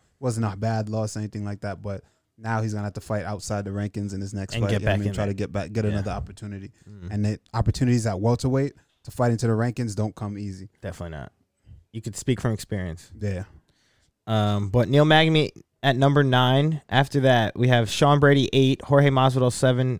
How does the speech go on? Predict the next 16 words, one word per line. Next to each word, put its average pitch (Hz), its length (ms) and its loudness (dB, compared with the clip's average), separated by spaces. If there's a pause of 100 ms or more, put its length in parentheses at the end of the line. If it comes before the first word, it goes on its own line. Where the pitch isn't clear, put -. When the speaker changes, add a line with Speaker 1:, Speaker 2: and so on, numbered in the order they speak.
(140)
Speaker 2:
Stephen 127 340 0
Thompson 127 440 0
six, - 480 -2
Bilal 117 420 2
five, 113 440 0
Vicente 113 460 0
four, 110 380 -2
Leon 113 680 -2
three, 107 460 -2 (140)
Gilbert 110 340 -2
two, 98 280 -4
Colby 95 320 -4
one. 87 280 -6 (1120)
I'd 127 160 -4
say 156 220 2
maybe 135 580 2